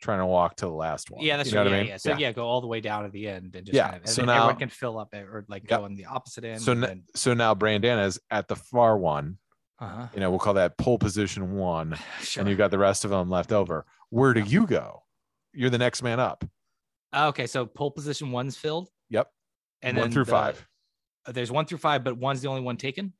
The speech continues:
Speaker 1: Yep.
Speaker 2: I go five.
Speaker 1: Absolutely correct.
Speaker 2: Yep.
Speaker 1: Uh, ding, ding, ding, ding, ding,
Speaker 2: Yep,
Speaker 1: ding.
Speaker 2: go as far away as
Speaker 1: Hundred percent. Yep,
Speaker 2: possible.
Speaker 1: exactly.
Speaker 2: <laughs> Yeah, this rule
Speaker 1: I
Speaker 2: of thumb is as far away as possible.
Speaker 1: As far as way as possible, correct. And then, obviously, you guys are all playing the math here now.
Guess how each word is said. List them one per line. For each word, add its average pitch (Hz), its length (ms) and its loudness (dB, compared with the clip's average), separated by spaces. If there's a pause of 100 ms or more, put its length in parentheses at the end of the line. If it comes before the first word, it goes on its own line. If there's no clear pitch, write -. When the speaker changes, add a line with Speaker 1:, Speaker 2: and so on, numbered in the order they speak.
(140)
Speaker 1:
Yep. 107 140 -2 (520)
Speaker 2:
I 135 80 -6
go 139 100 0
five. - 320 -2 (340)
Speaker 1:
Absolutely 131 560 6
correct. 110 360 2
Speaker 2:
Yep. 165 160 0
Speaker 1:
Uh, 110 80 -6
ding, 165 200 4
ding, 180 140 6
ding, 185 180 6
ding, 185 160 4
ding, 180 200 4
Speaker 2:
Yep, 180 180 2
Speaker 1:
ding. 185 160 2
Speaker 2:
go 135 80 0
as 135 100 0
far 110 100 4
away 143 80 6
as 143 60 6 (140)
Speaker 1:
Hundred 120 80 2
percent. - 20 2
Yep, - 0 - (120)
Speaker 2:
possible. 120 300 0
Speaker 1:
exactly. 104 560 -6
Speaker 2:
<laughs> - 60 -18
Yeah, 165 180 0
this 185 120 2
rule 196 160 4
Speaker 1:
I - 40 12
Speaker 2:
of 208 60 0
thumb 226 140 2
is 156 160 -4
as 147 160 -6
far 165 160 2
away 160 160 2
as 131 80 -2
possible. - 380 -4 (100)
Speaker 1:
As 101 80 -4
far 120 380 8
as 110 100 2
way 113 220 4
as 104 100 2
possible, 101 400 -4
correct. 113 400 -2 (380)
And 113 240 0
then, 120 480 4
obviously, 104 800 2
you 127 120 -6
guys 101 220 0
are 98 160 0
all 95 180 6
playing 104 320 -2
the 92 80 -4
math 92 280 -2
here 98 180 -8
now. 95 340 -2